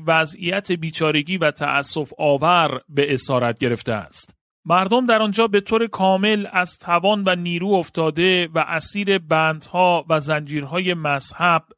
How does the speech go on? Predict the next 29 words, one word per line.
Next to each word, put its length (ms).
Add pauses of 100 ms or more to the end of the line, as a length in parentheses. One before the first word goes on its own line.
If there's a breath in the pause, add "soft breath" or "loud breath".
در 160
فقر 600
و 60
تنگدستی 1160
به 140
سر 280
میبرند. 640 (420)
مسیحیت 560
در 200
حقیقت 520
یک 240
مذهب 600
نیست. 800 (180)
مسیحیت 640
یک 220
شخص 520
است. 560
خداوند 520
عیسی 420
مسیح 540
این 220
نکته 240
را 120
به 120
طور 240
کاملاً 560
روشن 720
و 80
واضح 680